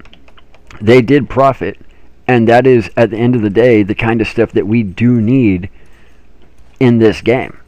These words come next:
We need players who can say, "Hey, I only played for three weeks, and I looted this Apollo twentieth Anniversary Edition, and I managed to sell it and make six thousand ped." That's exactly what we need.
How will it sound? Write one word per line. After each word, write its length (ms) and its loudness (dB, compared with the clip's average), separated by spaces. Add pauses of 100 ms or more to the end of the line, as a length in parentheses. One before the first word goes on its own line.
(160)
We 260 0
need 260 0
players 340 0
who 80 -4
can 140 -6
say, 180 -2
"Hey, 240 0
I 160 -2
only 220 0
played 280 -2
for 160 -8
three 300 -2
weeks, 300 -2
and 100 -4
I 120 0
looted 440 -2 (340)
this 200 -2
Apollo 440 2
twentieth 320 -2
Anniversary 600 -2
Edition, 440 -2 (640)
and 500 0
I 100 0
managed 300 -2
to 80 -8
sell 260 0
it 100 -2
and 80 -2
make 160 -4
six 300 -8
thousand 360 0
ped." 200 0
That's 180 -2
exactly 420 0
what 180 -4
we 80 -14
need. 220 -14